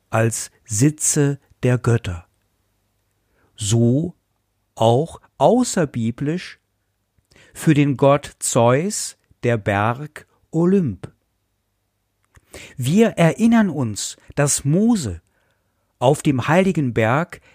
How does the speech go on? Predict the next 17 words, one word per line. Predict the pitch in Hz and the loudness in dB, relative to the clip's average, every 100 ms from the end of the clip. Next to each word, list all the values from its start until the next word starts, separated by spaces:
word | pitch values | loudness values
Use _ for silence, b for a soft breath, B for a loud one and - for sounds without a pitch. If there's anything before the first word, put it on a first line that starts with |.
| b | b
die | 143 139 | -2 -2
zehn | - 151 156 | 2 2 2
Gebote | 156 143 190 196 208 156 | -2 -2 0 0 -2 -4
erhielt. | 110 90 92 87 90 - _ _ _ _ _ _ _ _ _ _ _ | -4 -6 -8 -10 -14 -20 _ _ _ _ _ _ _ _ _ _ _
In | 123 123 | -8 -4
der | 107 - | -6 0
ältesten | 156 214 214 196 - 151 113 b | 2 2 0 -4 -4 -4 -4 b
Überlieferungsstruktur | 165 131 147 220 233 185 160 147 - 139 - 127 120 107 - B - | -6 0 2 2 0 0 0 -2 -4 -6 -6 -4 -2 -2 -6 B -2
wird | 147 175 | -2 0
dies | 156 | -2
ganz | - 175 185 | 0 0 0
geheimnisvoll | - 151 139 196 233 196 165 - 151 143 | 0 2 4 2 2 0 -2 0 2 2
beschrieben | 143 - 185 220 220 226 B B B | 0 -4 -2 0 0 -2 B B B
als | - 135 185 214 - | -2 2 2 0 -6
eine | - 143 165 165 156 b _ | -4 -2 0 -2 -4 b _
wunderbare | 104 117 196 202 190 175 - 131 147 135 110 b b _ | -2 2 2 0 0 0 0 0 0 -2 -4 b b _
Gotteserscheinung. | - 190 - 175 160 - - 120 104 - 95 92 90 87 92 | 2 2 2 -4 -4 -6 -8 -6 -6 -6 -6 -8 -12 -18 -20